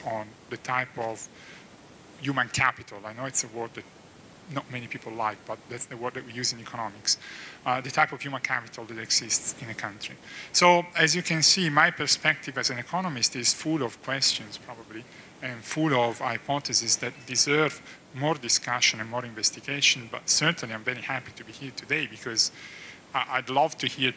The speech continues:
perspectives from, uh, different, uh, disciplines, but I, you know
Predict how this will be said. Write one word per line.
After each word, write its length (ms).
perspectives 600
from, 280
uh, 320
different, 540
uh, 240
disciplines, 720
but 140
I, 80
you 440
know 140